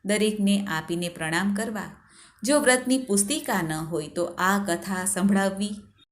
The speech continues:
તથા માતાજીના આ વ્રતનો મહિમા કહેવો જોઈએ. આમ પણ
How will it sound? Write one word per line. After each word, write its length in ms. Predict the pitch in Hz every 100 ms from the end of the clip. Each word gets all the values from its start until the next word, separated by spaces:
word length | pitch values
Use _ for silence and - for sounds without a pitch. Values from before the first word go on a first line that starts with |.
| _ _ _ -
તથા 360 | 214 214 208 202
માતાજીના 760 | 175 170 170 170 180 175 170 -
આ 200 | 185 190
વ્રતનો 420 | 185 185 190 185
મહિમા 480 | 170 160 180 175 180 208
કહેવો 320 | 214 262 269
જોઈએ. 560 | 226 165 - - 170 - _ -
આમ 200 | 165 156
પણ 260 | 180 190